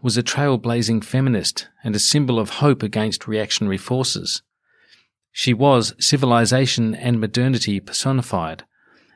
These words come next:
and her stubborn, unflinching presence on the U S Supreme Court bench was a source of acute frustration for an obnoxious president and his craven party.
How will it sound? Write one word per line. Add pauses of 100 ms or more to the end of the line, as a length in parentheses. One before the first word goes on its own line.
and
her
stubborn,
unflinching
presence
on
the
U
S
Supreme
Court
bench (320)
was
a
source
of
acute
frustration
for
an
obnoxious
president (420)
and
his
craven
party.